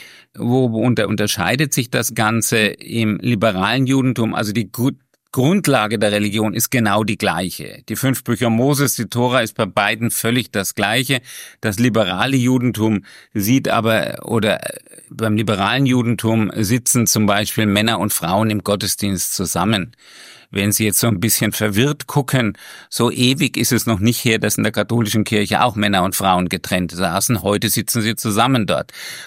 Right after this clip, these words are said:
Und ein anderer Punkt, das liberale Judentum akzeptiert die Frau für das geistliche Amt als Rabbinerin. Das traditionelle Judentum, äh, äh, sieht das noch nicht so, können Sie fast mit katholisch und evangelisch vergleichen, ja?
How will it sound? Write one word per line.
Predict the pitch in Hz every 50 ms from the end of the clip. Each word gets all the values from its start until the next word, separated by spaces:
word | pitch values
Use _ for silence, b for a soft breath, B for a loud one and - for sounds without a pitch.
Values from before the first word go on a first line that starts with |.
| B B
Und | - 117 110 107
ein | 113 107 110 90
anderer | - 113 131 151 160 151 143 143
Punkt, | 123 - - 143 147 151 151 - -
das | 120 107 - -
liberale | 120 113 98 104 107 85 87 95 104 127 143 139
Judentum | 131 120 131 131 127 127 127 107 - 117 113 110 -
akzeptiert | - - 104 95 - - - 113 87 - _ 120 120 117 131 131 - - -
die | 110
Frau | 101 - - 95 90 92 117 127
für | - - 110
das | 113 110 - -
geistliche | - 98 95 104 95 - - 95 98 - 101 85
Amt | 87 104 120 143 139 -
als | 85 95 - - 98
Rabbinerin. | 92 87 - 127 139 160 170 160 143 156 156 185 220 - - _ _ B B B B B B B B B B -
Das | 113 107 107 101 -
traditionelle | - - 104 117 117 139 110 - 117 113 113 107 107 110 110
Judentum, | 104 107 113 110 113 107 98 107 104 101 98 - - 78 - B B B B B B B B - - _
äh, | - - - - 98 - - - - 113 107 104 101
äh, | - -
sieht | 104 90 113 117 -
das | 123 113 - -
noch | 104 101 82 90
nicht | 104 110 - -
so, | - 110 -
können | - - 120 117 104
Sie | 101
fast | - - 113 117 - -
mit | 123 110 -
katholisch | - 104 - - 101 110 113 101
und | 117 101
evangelisch | - - - 101 95 82 90 87 98 101 92 -
vergleichen, | - 73 - - 69 - - - - - 87 82
ja? | 90 101 117 123